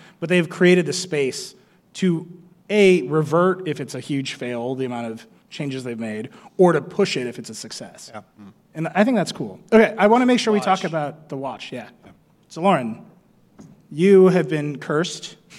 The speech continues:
Speaker 1: <laughs> uh, with wearable reviews. No, but you, you're,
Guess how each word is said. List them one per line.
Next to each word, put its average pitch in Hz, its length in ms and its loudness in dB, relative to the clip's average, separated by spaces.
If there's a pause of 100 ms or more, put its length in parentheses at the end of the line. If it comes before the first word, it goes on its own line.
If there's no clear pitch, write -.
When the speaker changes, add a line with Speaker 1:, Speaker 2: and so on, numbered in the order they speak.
(140)
Speaker 1:
<laughs> - 0 -
uh, 156 1200 -2
with 156 140 0
wearable 156 440 2
reviews. 139 440 -4
No, 247 160 4
but 170 160 -6
you, 196 180 2
you're, 185 300 2